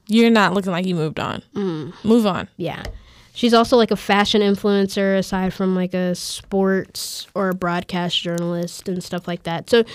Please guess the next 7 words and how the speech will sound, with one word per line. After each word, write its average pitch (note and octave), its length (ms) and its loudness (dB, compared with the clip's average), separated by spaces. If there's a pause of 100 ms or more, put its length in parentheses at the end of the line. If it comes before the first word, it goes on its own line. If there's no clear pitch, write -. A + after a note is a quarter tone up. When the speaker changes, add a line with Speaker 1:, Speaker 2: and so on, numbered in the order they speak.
(160)
Speaker 2:
she's F#4+ 180 -2
a - 40 4
pretty A4+ 300 8
established B3+ 480 4
woman G#3+ 340 6
before G3 680 4 (480)
Speaker 1:
Before. G#3+ 440 -4